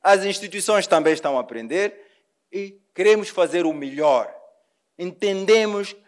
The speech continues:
não há ninguém que vai ganhar se o sistema cai por causa de boatos, por causa de veiculando informação falsa. Vamos todos com o sistema. Então,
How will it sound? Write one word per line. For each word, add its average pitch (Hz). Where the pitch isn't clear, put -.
não 196
há 226
ninguém 196
que 160
vai 175
ganhar 151
se -
o 160
sistema 165
cai 180
por 147
causa 156
de 127
boatos, 165
por 156
causa 170
de 143
veiculando 160
informação 165
falsa. 165
Vamos 247
todos 247
com 135
o -
sistema. 113
Então, 214